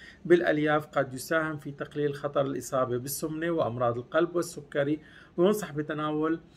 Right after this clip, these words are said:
واحد وعشرين إلى خمسة وعشرين جرام من الألياف يوميًا للنساء، وثلاثين إلى ثمانية وثلاثين جرام يوميًا للرجال. من الجدير بالذكر أن تناول الأطعمة الغنية بالماء والألياف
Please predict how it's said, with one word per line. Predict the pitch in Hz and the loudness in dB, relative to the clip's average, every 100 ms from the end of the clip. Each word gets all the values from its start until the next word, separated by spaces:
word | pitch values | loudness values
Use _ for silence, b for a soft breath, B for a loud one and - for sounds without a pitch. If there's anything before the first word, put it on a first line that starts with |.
| B B - | B B 0
واحد | 175 202 | 2 4
وعشرين | 196 185 180 - 170 170 | 4 4 2 -2 -2 0
إلى | 151 147 | 0 0
خمسة | 147 143 170 | -2 -2 0
وعشرين | 165 160 165 151 | 0 -2 -8 -4
جرام | 143 143 139 | 0 0 0
من | 139 | -2
الألياف | - 123 139 139 139 | -4 -2 0 0 -2
يوميًا | 123 143 170 | -6 -2 0
للنساء، | 160 151 143 143 - 147 - | 0 -4 -6 -6 0 2 2
وثلاثين | 127 120 120 143 143 143 165 185 196 B B B | 2 0 2 0 0 0 -2 -2 -2 B B B
إلى | 160 160 | 4 4
ثمانية | 160 175 | 4 2
وثلاثين | 190 185 170 165 156 | 4 2 0 -2 0
جرام | 147 143 135 | 2 2 2
يوميًا | 131 131 143 139 | -4 -4 -2 0
للرجال. | 139 147 135 139 143 165 208 214 B B - | 2 0 0 4 6 6 4 2 B B -8
من | 151 | -4
الجدير | 143 139 139 190 | -2 -2 2 2
بالذكر | 185 156 165 - 160 | 4 2 0 0 0
أن | 139 139 | 0 -2
تناول | 143 135 135 131 | -4 -4 -2 -2
الأطعمة | - 139 127 127 | -4 -4 -4 -4
الغنية | 120 135 160 | -4 -2 0
بالماء | 156 151 139 143 151 - | 0 0 2 2 2 2
والألياف | 151 - 147 131 127 120 | 0 0 -2 0 0 0